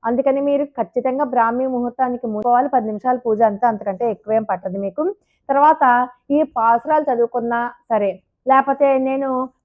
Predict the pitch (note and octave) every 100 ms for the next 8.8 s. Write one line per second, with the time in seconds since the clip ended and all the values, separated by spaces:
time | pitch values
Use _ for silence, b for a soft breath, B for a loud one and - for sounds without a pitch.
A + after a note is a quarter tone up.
0 | B3 B3 A#3+ B3+ B3 B3+ B3 G#3+ G#3+ B3
1 | B3+ A3+ G#3+ A3+ C4 B3 G#3+ A3 B3+ A3+
2 | A3 A#3+ - F#4 B3+ A#3+ C#4 _ - B3+
3 | D4+ G#4+ - _ - C4+ D4 E4+ F#4+ D#4+
4 | B3+ B3+ B3 A3 D#3 _ _ - B3 C4
5 | A3+ A3+ A#3+ C4 F#4+ - _ - A#3+ A#3+
6 | C#4 C#4+ C4+ A3+ A#3 C#4+ C4+ A#3+ A#3+ A#3+
7 | B3 B3 B3 A#3+ A3+ - A3 A3+ A3+ A#3
8 | F#3+ F3+ F#3+ G#3 - A3+ D#4+ G#4+